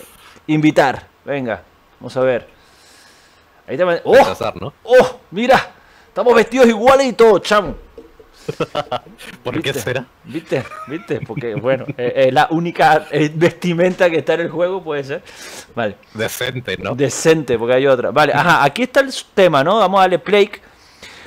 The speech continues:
Speaker 1: Una cosa, a mí me sale Europa, lo que te estaba hablando la otra vez, ¿no? ¿A ti qué te sale? ¿Te sale Norteamérica o ya te sale directamente Europa porque estás conmigo?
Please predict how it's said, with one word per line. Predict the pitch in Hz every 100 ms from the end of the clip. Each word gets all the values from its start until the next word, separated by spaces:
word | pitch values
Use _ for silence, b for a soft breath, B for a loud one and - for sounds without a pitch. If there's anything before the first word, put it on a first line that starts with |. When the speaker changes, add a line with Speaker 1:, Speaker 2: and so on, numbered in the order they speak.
| B B B B B -
Speaker 1:
Una | 254
cosa, | 330 269 165 139
a | - 143
mí | 185
me | 320
sale | - 339 359 359 349 330 285 240 196
Europa, | 170 196 240 156
lo | 143
que |
te | 139
estaba | 202
hablando | 214 240
la | 233
otra | 190 175
vez, | 180
¿no? | 151 185
¿A | 196
ti | 214
qué | 262
te |
sale? | - 165 135 120
¿Te | 120
sale | - 165 190 190 190 190 190
Norteamérica | 180 175 175 220 262 349 277
o |
ya | 190
te | 180
sale | 185 196
directamente | 185 - 180 175
Europa | 175 165 160
porque | 151
estás | 139 135
conmigo? | 147 135 98